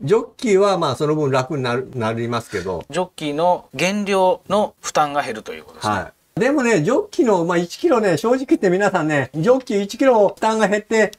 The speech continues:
Speaker 1: ジョッキー助かったかなって思う。まあ、それはもうもちろん助かる。ジョッキーその分一キロすぐ楽なんですけどね、もう一年も経ったら結-、結局一緒、一緒ですよね、ジョッキー。
Speaker 2: あー。あ、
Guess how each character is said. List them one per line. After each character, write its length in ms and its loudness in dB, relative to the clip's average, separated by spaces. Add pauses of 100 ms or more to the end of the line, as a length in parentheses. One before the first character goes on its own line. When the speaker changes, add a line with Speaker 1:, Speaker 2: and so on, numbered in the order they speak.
(180)
Speaker 1:
ジ 140 0
ョ 60 2
ッ 40 0
キ 80 -4
ー 160 2
助 120 -8
か 80 -2
っ 20 -14
た 80 -6
か 80 0
な 220 4
っ 100 -8
て 260 2
思 240 2
う。 60 0
ま 100 2
あ、 180 2
そ 120 0
れ 60 2
は 60 0
も 80 2
う 40 0
も 160 2
ち 160 0
ろ 80 4
ん 40 -4
助 120 4
か 180 2
る。 140 -4
ジ 100 2
ョ 60 6
ッ 80 -2
キ 100 -2
ー 120 2
そ 80 -4
の 120 4
分 140 2
一 140 -8
キ 100 -4
ロ 80 2
す 120 -8
ぐ 80 2
楽 220 2
な 120 0
ん 20 -2
で 60 -6
す 40 -10
け 60 -4
ど 60 -4
ね、 60 -4
も 120 -4
う 40 2
一 200 -4
年 120 4
も 80 2
経 100 4
っ 60 -6
た 80 -4
ら 60 -2
結-、 220 -4 (140)
結 160 -4
局 120 0
一 180 -2
緒、 40 4
一 160 0
緒 160 0
で 80 2
す 100 -10
よ 60 -4
ね、 160 -2
ジ 80 2
ョ 20 0
ッ 20 0
キ 60 -8
ー。 80 -8
Speaker 2:
あ 540 -4 (440)
ー。 180 -12
あ、 180 -2